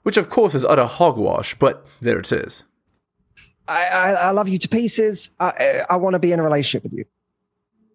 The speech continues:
Speaker 2: Okay, maybe you give him a chance. Let's say it happens again a month later.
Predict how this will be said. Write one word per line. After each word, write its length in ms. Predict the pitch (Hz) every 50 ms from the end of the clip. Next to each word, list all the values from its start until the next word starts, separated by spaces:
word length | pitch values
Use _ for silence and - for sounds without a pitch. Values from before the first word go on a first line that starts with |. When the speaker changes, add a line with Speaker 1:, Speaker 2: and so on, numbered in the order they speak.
| _ _ _ _ _ _ _ _ _ _ _ _ _ _ - _ _
Speaker 2:
Okay, 400 | 135 143 139 - 127 107 110 113 127 - - _ _ _ _ _ -
maybe 240 | 151 156 160 170
you 40 | 180
give 100 | 165 170
him 80 | 175 170
a 40 | 156
chance. 580 | - 180 135 - - - - - - - - _ _ _ _ -
Let's 160 | 165 202 208
say 140 | - - -
it 60 | 202
happens 300 | 185 190 - 185 165 143
again 240 | 139 117 135 139 123
a 40 | 110
month 280 | 117 123 117 - -
later. 400 | - 120 120 107 - - - 135